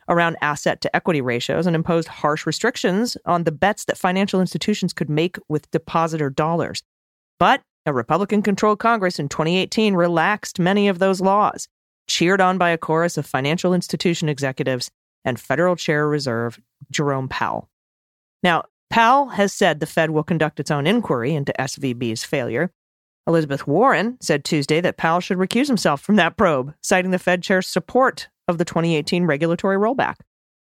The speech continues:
Quote, "Fed Chair Powell's actions directly contributed to these bank failures," unquote. That's what Warren said in a statement Tuesday. S V B chief Greg Becker was among those who encouraged lawmakers to roll back Wall Street regs.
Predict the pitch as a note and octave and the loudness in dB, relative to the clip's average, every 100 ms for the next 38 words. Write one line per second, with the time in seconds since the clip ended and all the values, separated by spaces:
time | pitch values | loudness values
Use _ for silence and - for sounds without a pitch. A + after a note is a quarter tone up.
0 | _ - G3 G3 G3 G3+ F#3+ G#3 G3 G3 | _ 2 2 2 2 0 2 2 2 0
1 | G3 - F3 G#3 D#3 D3+ F3+ F3+ G#3+ C4 | 0 0 0 0 -4 -4 0 0 2 0
2 | A#3+ A3+ F#3+ - A#3+ A#3 G#3 - G#3+ F#3 | -2 -2 -2 0 0 2 0 0 -2 0
3 | G#3+ G3+ - G3 G3+ - F#3+ G#3 F3+ C#3 | 0 -2 0 0 -2 -2 2 2 2 0
4 | - - - F3+ - E3+ - - _ _ | -4 -8 -4 -2 0 -2 -2 -10 _ _
5 | - C#3 G#2+ - D#3 D#3 D#3+ C#3 - B2+ | -12 -6 -6 -4 -2 0 0 -2 -6 -6
6 | A#2+ - D#3 - D#3+ - F#3 F3 - - | -6 -4 -4 -4 -8 -4 -2 -2 -4 -6
7 | _ _ _ _ _ _ D#3 D#3+ D#3+ D3 | _ _ _ _ _ _ -4 -2 0 -2
8 | C#3+ - F#3 E3 - E3+ C3+ - G#3 - | -2 0 0 0 0 0 -2 0 0 2
9 | F3+ F#3+ E3 D#3 D#3 D#3 D#3 E3+ C#3+ - | 0 2 0 0 0 2 0 0 -2 0
10 | F3 E3+ E3 D3 C#3+ E3+ - C#3+ C#3 C#3 | 0 0 -2 0 -2 -4 -4 -2 -2 -2
11 | C3+ - C#3 C3+ - B2+ C3 B2 F3 - | -4 -2 -4 -2 -4 -4 -2 -4 -4 -8